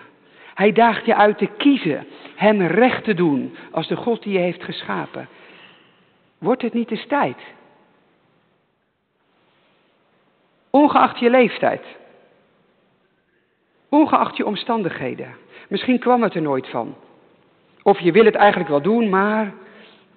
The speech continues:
waarom zo lang wachten? Misschien denk je, nou, nu nog, na al die jaren.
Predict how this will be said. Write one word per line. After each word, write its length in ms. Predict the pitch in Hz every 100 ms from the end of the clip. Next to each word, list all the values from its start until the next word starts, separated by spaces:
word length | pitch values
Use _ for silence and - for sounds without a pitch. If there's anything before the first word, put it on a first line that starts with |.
| _ -
waarom 320 | 196 277 254
zo 160 | 254
lang 180 | 233 226
wachten? 360 | 226 - - 147 - _ _ _ _ _ _ _ _ _ _ _ _ _ _ _ _ - - - _ _ _ _ _ _ _ _ _ -
Misschien 280 | 165 269
denk 160 | 247 233
je, 120 | 180
nou, 240 | 135 139 143
nu 220 | 151 208
nog, 280 | 226 220 185
na 120 | 190
al 200 | 185 196
die 120 | 185
jaren. 580 | 175 196 214 220 226